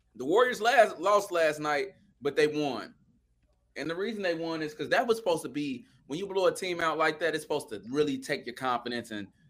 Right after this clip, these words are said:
you know, you got the momentum. They got all the momentum.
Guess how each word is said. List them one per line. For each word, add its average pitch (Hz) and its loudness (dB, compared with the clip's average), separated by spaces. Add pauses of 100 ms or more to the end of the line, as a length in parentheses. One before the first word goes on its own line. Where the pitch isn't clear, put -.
(340)
you 135 -4
know, 104 0 (800)
you 139 -10
got 143 4
the 143 -2
momentum. 135 -2 (600)
They 381 2
got 392 6
all 285 8
the 269 6
momentum. 277 2